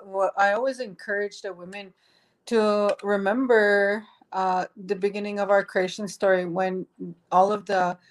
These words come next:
Creator and Mother Earth's children were all beings of light, and every light was the same size. There was no light that was bigger or brighter. Later on, the physical forms came, and the children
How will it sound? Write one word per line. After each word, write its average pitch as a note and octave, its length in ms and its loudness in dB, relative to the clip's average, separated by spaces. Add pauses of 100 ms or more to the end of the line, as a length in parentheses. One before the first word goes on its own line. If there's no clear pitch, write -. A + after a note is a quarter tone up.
(160)
Creator G#3 260 4
and G3 200 -8
Mother F#3+ 160 -2
Earth's F#3 260 -4 (100)
children F#3+ 340 0
were F3+ 140 -2
all F3+ 140 6 (100)
beings F#3 220 -2
of F3+ 180 -2
light, E3+ 300 2
and - 120 -4
every G3 240 2
light G#3 300 4
was G#3+ 140 -6
the F#3+ 80 -14
same F#3+ 260 -6
size. F3+ 360 0
There F#3+ 120 -2
was F#3 160 -6
no G3+ 120 0
light F3 280 0
that - 120 -8
was F#3 140 -2
bigger F3 360 -2
or - 20 -6
brighter. D#3+ 460 0 (760)
Later C4 380 8
on, G#3 400 8
the F#3 140 -4
physical G#3 400 -4
forms F#3 420 -2
came, E3+ 400 -2 (480)
and F#3+ 240 0
the F3+ 60 2
children G#3+ 520 -2